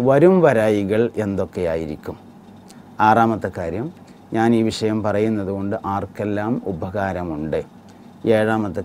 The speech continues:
കാര്യം, ഈ വിഷയം ഞാൻ പറയുന്നതിൽ എനിക്കെന്തെങ്കിലും അബദ്ധങ്ങൾ സംഭവിക്കാൻ സാധ്യതയുണ്ടോ? ഞാൻ പറയും പോലെ തന്നെ അല്ലേ വിഷയങ്ങളുടെ കിടപ്പ്? എട്ടാമത്തെ കാര്യം, അയാൾക്ക് ഇതിന് എന്തെങ്കിലും ന്യായങ്ങൾ ഉണ്ടായിരിക്കാൻ സാധ്യതയുണ്ടെങ്കിൽ അയാളുടെ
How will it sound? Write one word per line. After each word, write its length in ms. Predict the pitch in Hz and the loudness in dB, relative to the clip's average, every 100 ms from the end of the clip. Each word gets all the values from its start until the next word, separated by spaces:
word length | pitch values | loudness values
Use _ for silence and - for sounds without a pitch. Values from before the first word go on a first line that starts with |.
| 87 | -6
കാര്യം, 240 | 85 98 - - - - 110 | -6 -6 -10 -20 -20 -10 -4
ഈ 40 | 113 101 | -2 -2
വിഷയം 320 | - 107 113 113 - - 110 | -4 -4 -2 -4 -10 -8 -4
ഞാൻ 140 | 110 117 113 | 0 0 0
പറയുന്നതിൽ 560 | 104 107 113 104 110 113 | 0 0 0 0 0 0
എനിക്കെന്തെങ്കിലും 640 | 104 101 110 110 113 123 139 | -2 -4 -4 -2 -2 -2 -2
അബദ്ധങ്ങൾ 520 | 117 92 120 139 139 135 127 | -2 0 0 0 0 -2 -4
സംഭവിക്കാൻ 580 | 104 92 95 92 101 113 131 | -4 -2 -4 -4 -6 -6 -6
സാധ്യതയുണ്ടോ? 720 | 131 110 80 87 87 82 80 76 95 | -4 -4 -4 -6 -6 -6 -6 -6 -6
ഞാൻ 120 | 107 104 | -6 -4
പറയും 260 | 98 98 101 | -6 -4 -4
പോലെ 180 | 104 101 110 | -4 -4 -4
തന്നെ 220 | 104 104 98 | -4 -4 -2
അല്ലേ 280 | 101 107 80 - - - | 0 0 -2 -6 -18 -10
വിഷയങ്ങളുടെ 520 | 107 107 101 98 95 92 | -6 -2 -2 -2 -6 -6
കിടപ്പ്? 360 | 92 90 - 143 - - - - - 127 | -6 -6 -4 -6 -6 -20 -20 -14 -2 0
എട്ടാമത്തെ 480 | - 170 165 127 95 | 2 4 4 2 -4
കാര്യം, 280 | 87 82 92 - - - - - | -4 -4 -6 -10 -20 -20 -8 4
അയാൾക്ക് 380 | 165 190 196 - 147 | 6 8 6 6 4
ഇതിന് 160 | 131 123 | 4 2
എന്തെങ്കിലും 380 | 120 123 123 123 123 | 2 2 2 2 2
ന്യായങ്ങൾ 500 | 135 147 160 165 139 113 | 2 2 4 4 4 2
ഉണ്ടായിരിക്കാൻ 560 | 101 101 98 - 113 127 - | -2 -2 -4 -2 -2 -2 -2
സാധ്യതയുണ്ടെങ്കിൽ 960 | 131 143 135 151 135 101 90 98 98 80 - 104 | 0 2 4 6 6 2 -2 -4 -4 -6 -6 -4
അയാളുടെ 340 | 98 101 101 | -2 -2 -2